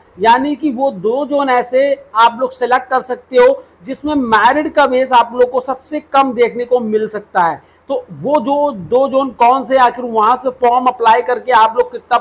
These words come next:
benefit मिलने वाला है, आज की video में आपको सारा जानकारी मिलने वाला है। Video को लास्ट तक देखिएगा।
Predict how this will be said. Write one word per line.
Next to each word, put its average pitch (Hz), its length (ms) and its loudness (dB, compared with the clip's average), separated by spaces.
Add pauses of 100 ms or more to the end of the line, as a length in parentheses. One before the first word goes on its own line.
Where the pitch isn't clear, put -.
benefit 233 420 0
मिलने 247 220 -6
वाला 233 240 2
है, 294 140 0
आज 220 260 0
की 269 120 -10
video 247 200 2
में 240 60 6
आपको 233 220 -2
सारा 240 360 2
जानकारी 233 400 -4
मिलने 240 200 -2
वाला 240 160 2
है। 302 60 0
Video 240 260 0
को 254 100 0
लास्ट 226 360 0
तक 262 100 -10
देखिएगा। 247 480 -6